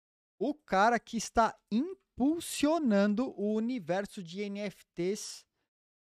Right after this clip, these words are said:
para o metaverso e games. Eles estão investindo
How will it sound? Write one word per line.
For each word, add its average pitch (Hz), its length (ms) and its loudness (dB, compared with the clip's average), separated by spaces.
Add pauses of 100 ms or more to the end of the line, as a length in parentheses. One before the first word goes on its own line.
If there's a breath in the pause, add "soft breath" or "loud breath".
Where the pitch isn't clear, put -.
(100)
para 214 260 4
o 220 40 2
metaverso 190 760 -2
e 202 40 -8
games. 143 720 -2 (380)
Eles 180 260 -4
estão 202 360 -4
investindo 214 920 0